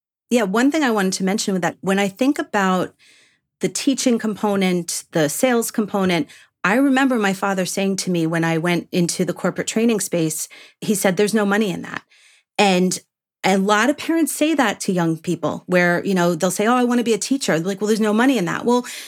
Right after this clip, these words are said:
again, you need to look at the big picture of what you're looking to do because, you know, you've mentioned serial entrepreneur, you know, being an entrepreneur. I never had the goal to have my own business. That was never on my radar.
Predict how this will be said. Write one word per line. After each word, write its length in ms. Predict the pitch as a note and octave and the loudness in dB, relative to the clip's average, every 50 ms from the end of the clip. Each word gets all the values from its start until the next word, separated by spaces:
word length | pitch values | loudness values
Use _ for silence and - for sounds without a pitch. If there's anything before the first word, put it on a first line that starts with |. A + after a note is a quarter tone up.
| - - - | -16 -12 -10
again, 380 | G3+ F#3+ - C#4 C4 C#4+ C4+ A#3 | -8 -4 0 0 2 2 2 2
you 60 | G#3+ | 2
need 220 | G#3+ A3+ C4 B3 | 0 -2 -2 -2
to 80 | - D#4+ | -2 -2
look 220 | D4+ D#4+ D#4+ - | -2 -2 -2 -4
at 80 | - - | -4 -4
the 60 | D4+ | -2
big 220 | - C#4+ C#4 - | 0 0 -2 -2
picture 440 | - - D4+ D4 - - - G#3 - - - | -2 -4 -4 -4 -4 -2 -2 -2 -2 -2 -4
of 100 | F3+ E3+ | -4 -2
what 220 | F3 G#3 B3+ B3 | 0 0 0 0
you're 120 | C#4 D4+ D4 | 0 -2 0
looking 360 | A#3+ G#3+ G#3 - - A3 G3+ | 0 -2 -2 -2 -2 -2 0
to 100 | - A3+ | 0 0
do 420 | F3+ C#4 G4+ - - - - E3+ - | 0 0 2 0 0 -2 -4 -6 -6
because, 400 | A3 - - A#3 A3+ G#3 - - - - - - - - _ _ | -4 -2 2 2 2 2 0 -4 -10 -16 -18 -20 -20 -20 _ _
you 140 | - A3+ A3 | 0 2 2
know, 80 | G#3 G3 | 4 2
you've 180 | G3+ G3+ G#3 | 2 0 0
mentioned 460 | G3 A#3 A#3+ C4 - - C4 A3 G#3+ - | 2 2 2 2 2 2 0 0 0 -2
serial 340 | - A3 G#3 G3+ G3 F#3+ | 0 0 2 2 2 2
entrepreneur, 800 | F3+ E3 E3+ - F3+ - - A#3 C4 C#4 C4 B3+ B3+ A#3+ A#3+ A#3 | 2 0 0 -4 -6 -2 0 2 2 4 2 2 2 2 2 0
you 140 | A#3 G#3 F3+ | 0 0 0
know, 100 | F3+ E3+ | -2 -2
being 240 | D#3 F3+ A#3 B3 B3 | -2 0 2 2 2
an 80 | A#3 A3 | 2 2
entrepreneur. 500 | G#3+ G3+ - G3 - - G3 F#3 F3+ E3+ - - - - - _ _ _ - G3+ | 0 -2 -4 -6 -4 -2 -2 -2 -2 -2 -6 -12 -20 -20 -20 _ _ _ -4 -2
I 440 | G3+ A#3 C4+ D#4+ F#4 G4 F#4+ F#4 - _ _ | 0 2 2 2 2 2 0 0 -4 _ _
never 580 | G#3 G#3+ A3 A3+ A3+ A3+ A3+ G3+ F#3+ A3 A3+ A3+ | 2 2 4 4 4 2 2 0 0 -2 -2 -2
had 400 | F#3 - - G3 F#3 F3+ E3+ - - | -4 -4 -2 -2 -2 -2 -4 -4 -4
the 100 | G3 G3 | -4 -2
goal 400 | D#3+ F3+ E3 D#3+ - - - - | 0 0 0 0 0 -4 -6 -8
to 120 | - - G3 | -6 -4 -4
have 240 | F3+ F3 F3 F3 E3+ | -2 -2 -2 0 0
my 160 | F3 E3 E3 | 0 0 2
own 160 | E3 D#3+ E3 | 2 2 2
business. 540 | D#3+ D#3+ D#3 - - - - - - - - _ _ - | 0 0 -2 -4 -6 -6 -6 -8 -10 -10 -12 _ _ -2
That 160 | G#3+ A3+ A#3+ | 0 2 2
was 120 | B3 - | 2 4
never 640 | A#3+ A#3 A3+ A#3 A#3 A#3+ A#3+ B3 G3 A#3+ A3+ - - | 4 4 4 4 4 2 2 0 0 0 -2 -2 0
on 140 | G#3 G#3 G3+ | -2 -2 0
my 100 | G3 F#3+ | 0 -2
radar. 520 | F#3 F3 F3+ F#3+ G3 F#3 D3+ - - - | 0 0 -2 -2 0 -2 -2 -4 -6 -10